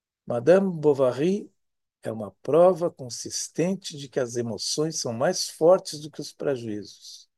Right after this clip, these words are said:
No caso dela, sim. No caso dela, as emoções foram mais fortes que o prejuízo.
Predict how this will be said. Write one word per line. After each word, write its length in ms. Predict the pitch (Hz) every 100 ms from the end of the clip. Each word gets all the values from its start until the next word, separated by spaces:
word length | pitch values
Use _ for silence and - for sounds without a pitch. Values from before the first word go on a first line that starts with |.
| _ _ _ _ _ _ _ _ _ _ _ _ _ -
No 160 | 143
caso 360 | - 180 170 156
dela, 340 | 127 147 147
sim. 440 | 143 - - 107 107 _ _ _ _
No 100 | -
caso 360 | 113 151 147 135
dela, 240 | 135 165
as 100 | 151
emoções 460 | 143 135 123 - 135
foram 180 | - 131
mais 320 | 139 151 -
fortes 520 | - - 139 110 -
que 100 | -
o 20 | -
prejuízo. 640 | - 104 95 95 -